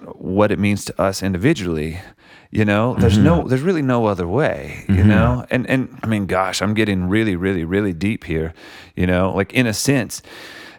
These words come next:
Speaker 1: people don't like this either, but, like, let's just be honest, nobody really knows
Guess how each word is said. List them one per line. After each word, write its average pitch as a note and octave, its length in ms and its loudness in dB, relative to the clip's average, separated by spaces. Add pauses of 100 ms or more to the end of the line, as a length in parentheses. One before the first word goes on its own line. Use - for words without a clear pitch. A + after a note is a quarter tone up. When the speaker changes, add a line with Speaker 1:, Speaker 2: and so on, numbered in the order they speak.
(100)
Speaker 1:
people B2+ 240 -2
don't A#2 240 0
like G2+ 200 0
this A2+ 240 0
either, G#2+ 260 2
but, D#2+ 180 0
like, E2 340 -2
let's A2+ 160 0
just - 160 -4
be F#2+ 120 0
honest, F#2 380 -4
nobody C3+ 640 2
really G2+ 400 0
knows F2+ 560 -2